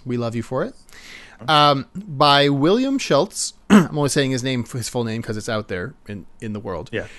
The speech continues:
Speaker 1: Um, four stars
Speaker 2: Oh,
Speaker 1: out of five.
Speaker 2: that's pretty, that's pretty good.
Speaker 1: Love this podcast, but,
Speaker 2: Hate the
Speaker 1: um,
Speaker 2: com.
Speaker 1: <laughs> hate the commie.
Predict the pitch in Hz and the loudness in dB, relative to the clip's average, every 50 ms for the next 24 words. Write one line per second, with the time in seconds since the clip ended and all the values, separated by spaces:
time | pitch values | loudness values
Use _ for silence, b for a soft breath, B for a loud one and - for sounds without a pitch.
0 | B B B - - 147 135 131 131 127 123 123 123 123 123 127 120 - - - | B B B 0 2 4 6 6 6 6 4 4 2 2 0 -4 -6 -4 4 6
1 | 226 247 233 - - 180 147 123 98 73 67 - - - - _ _ _ _ - | 8 8 8 6 4 4 4 4 2 0 -4 -8 -10 -10 -12 _ _ _ _ -20
2 | _ _ _ _ _ _ _ _ - - 151 185 151 - - - 117 113 - - | _ _ _ _ _ _ _ _ -6 -2 -2 -2 -2 -4 -6 -10 -10 -10 -8 -6
3 | 120 - - - 190 160 104 - - - _ _ _ b b b b b b b | -8 -8 -4 -4 -4 -2 -2 -4 -8 -16 _ _ _ b b b b b b b
4 | b b - - - 170 151 120 120 120 120 143 165 196 190 196 202 226 214 - | b b -18 -10 -6 -6 -4 -4 -2 0 2 4 6 6 4 6 4 4 4 4
5 | - - 214 214 214 - - 156 135 120 117 113 - - - - - - - - | 4 4 6 6 6 4 2 0 0 2 2 0 -2 -4 -6 -10 -16 -20 -20 -20
6 | - - - 123 117 - - - - - - - - - - - _ - - b | -18 -6 -2 -2 -2 -2 -4 -6 -12 -14 -14 -16 -18 -20 -20 -20 _ -20 -20 b
7 | b b b b b b b b - - 127 139 139 135 131 131 127 110 107 - | b b b b b b b b -8 -2 2 4 4 4 4 4 2 0 -2 -4
8 | - - - - - - - - - 208 - 214 214 - 185 214 - 220 - - | -10 -20 -20 -12 -4 -2 0 4 6 8 10 10 12 12 10 10 10 8 6 6
9 | - - - 147 156 - - - 131 117 101 92 90 - | 2 -4 -6 -6 -6 -6 -4 -2 -2 -2 -4 -6 -10 -14